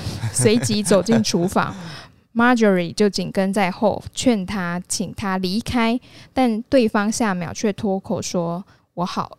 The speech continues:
饿。”坦言自己已经很长没-，很长的时间没有吃东西了。Marjorie，Marjorie 一听就是于心不忍，拿出了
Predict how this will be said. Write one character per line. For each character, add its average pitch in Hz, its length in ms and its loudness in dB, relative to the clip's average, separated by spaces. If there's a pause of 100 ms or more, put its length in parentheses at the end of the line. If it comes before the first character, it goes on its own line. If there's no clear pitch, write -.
饿。” 214 200 2 (480)
坦 196 240 -4
言 196 140 0
自 285 140 0
己 208 160 -2
已 - 100 -8
经 196 180 -4
很 165 220 -8
长 160 240 -6
没-， 170 260 -8 (320)
很 220 140 0
长 226 160 0
的 247 80 2
时 214 140 0
间 247 160 2
没 262 80 4
有 202 80 0
吃 - 180 -4
东 214 180 0
西 226 200 0
了。 202 260 4 (220)
Marjorie，Marjorie 226 1400 0
一 208 120 -4
听 202 320 -2
就 196 100 2
是 202 220 -2
于 185 200 -4
心 240 300 2
不 233 160 4
忍， - 260 -2
拿 185 220 -2
出 226 240 2
了 208 240 2